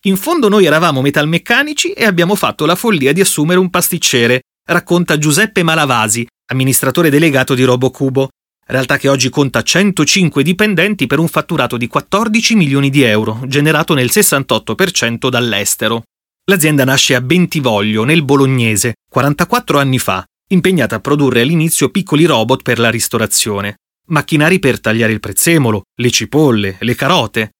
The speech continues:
E poi col tempo i modelli di macchine si sono moltiplicati e l'attenzione si è focalizzata su esigenze diversificate del mercato. "Alla fine abbiamo deciso di realizzare un'apparecchiatura completa.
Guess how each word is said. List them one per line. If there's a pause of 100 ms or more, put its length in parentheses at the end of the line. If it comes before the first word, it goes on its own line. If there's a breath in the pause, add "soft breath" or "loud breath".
(200)
E
poi
col
tempo
i
modelli
di
macchine
si
sono
moltiplicati (260)
e
l'attenzione
si
è
focalizzata
su
esigenze
diversificate
del
mercato. (380)
"Alla
fine
abbiamo
deciso
di
realizzare
un'apparecchiatura
completa.